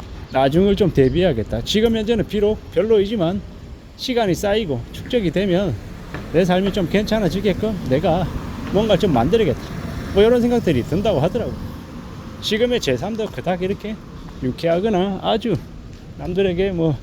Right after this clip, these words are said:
자랑할 만한 그런 처지가 아니다 보니까 그래서 좀 더 나중을 더 준비하고 뭐 미래를 좀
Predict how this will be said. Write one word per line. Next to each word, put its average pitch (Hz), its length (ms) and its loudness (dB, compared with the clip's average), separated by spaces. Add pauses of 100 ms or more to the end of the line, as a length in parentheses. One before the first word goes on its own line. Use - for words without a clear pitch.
(160)
자랑할 175 340 0
만한 175 300 0
그런 175 220 -2
처지가 196 380 -4
아니다 123 260 -2
보니까 185 440 -2 (760)
그래서 214 320 2
좀 220 280 -4
더 202 220 -2 (800)
나중을 139 400 2
더 156 140 4
준비하고 156 680 0 (680)
뭐 170 140 0
미래를 175 560 4 (320)
좀 190 160 0